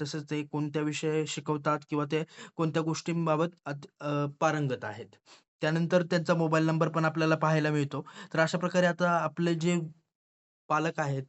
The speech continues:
अ, सॉरी पाल्य आहेत, हे कोणत्या इयत्तेमध्ये शिकवतात, शिकतात, त्यांना कोणते विषय शिक्षक आहेत, ते काय शिकवतात, ह्याबद्दल तुम्ही जाणून, अ, माहिती जाणून घेऊ शकता आणि, अ, ह्या गोष्टींबाबत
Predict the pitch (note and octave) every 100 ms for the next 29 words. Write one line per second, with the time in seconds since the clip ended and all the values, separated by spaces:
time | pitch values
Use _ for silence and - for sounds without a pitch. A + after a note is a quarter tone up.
0 | _ C#3 C3+ C#3 D3 E3 - C#3+ D3 E3+
1 | D#3+ C#3+ C3+ - - - E3+ E3+ F3 F3
2 | F#3 F3 E3 - E3 D#3+ D#3+ D#3 D#3+ D#3
3 | D#3 D#3 - D3 D#3 D3+ C3+ - _ _
4 | - D3+ D#3 E3 E3 D#3 E3+ E3 E3+ -
5 | - E3+ D#3+ D3 D3 D3 _ _ _ _
6 | - D#3+ E3 E3+ D3+ D3+ C#3 C#3 C#3+ D3
7 | D3+ D#3+ D3+ D#3+ D#3 D3+ D3+ D#3+ D#3+ C#3+
8 | D3 C#3+ C#3+ C#3+ D3 D#3 D3 D#3+ D#3 D#3+
9 | D#3+ D#3 D3 D3+ - F#3 _ - - E3
10 | C#3+ D#3 F#3+ - - C3 C#3+ D3 C#3+ D#3+
11 | E3 - E3+ D#3 D3+